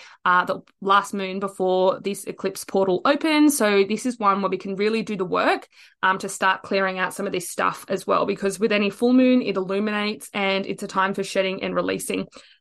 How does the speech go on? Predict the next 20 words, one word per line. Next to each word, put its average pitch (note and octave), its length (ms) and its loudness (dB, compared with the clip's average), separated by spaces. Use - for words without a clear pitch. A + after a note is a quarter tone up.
And A3 360 4
I A3+ 80 0
feel D#4+ 140 -2
like A#4+ 160 2
this D4 160 0
is C#4+ 80 -2
gonna C#4 180 6
be B3 120 4
a G#3+ 40 2
beautiful B3+ 340 0
time B3 220 -2
of G#3 80 -6
healing G3+ 340 -6
as F#3+ 140 -8
well, F#3+ 300 -4
because A#3 340 -2
we C#4+ 80 6
have B3 340 0
Chiron F#3+ 480 0
involved. F#3+ 520 -4